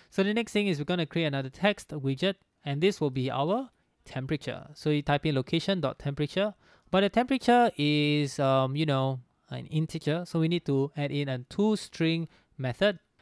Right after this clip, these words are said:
And then we need to have this degree kind of string. So if you were to Google degree or Celsius kind of text,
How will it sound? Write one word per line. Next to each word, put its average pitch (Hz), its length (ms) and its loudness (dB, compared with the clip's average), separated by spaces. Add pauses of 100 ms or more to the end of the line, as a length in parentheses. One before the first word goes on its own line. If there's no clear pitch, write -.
(140)
And 185 200 2
then 202 500 4
we 185 140 4
need 196 480 0
to 160 100 0
have 151 460 -2
this 151 260 -4 (120)
degree 165 840 -2
kind 160 400 -2
of 143 140 -6
string. 147 720 -4 (340)
So 160 140 0
if 147 100 -2
you 160 60 2
were 170 80 4
to 143 120 -2
Google 147 600 2
degree 147 800 0
or 127 480 -2
Celsius 147 920 0 (260)
kind 147 240 0
of 120 140 -4
text, - 520 -2